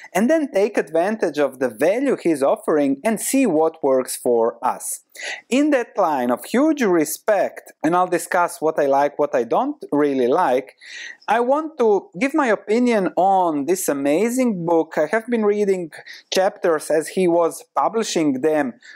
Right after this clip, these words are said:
for the last year and something, but now I really sat down, went again through the book, and I want to give you a few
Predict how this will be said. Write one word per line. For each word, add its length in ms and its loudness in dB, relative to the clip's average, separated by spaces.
for 240 2
the 100 0
last 360 0
year 320 2
and 120 -2
something, 640 -2
but 160 0
now 260 2
I 40 4
really 340 2
sat 320 -2
down, 500 0
went 440 -2
again 640 0
through 200 2
the 120 0
book, 480 -2
and 160 2
I 80 2
want 240 -2
to 80 -2
give 300 -2
you 120 4
a 40 0
few 760 -2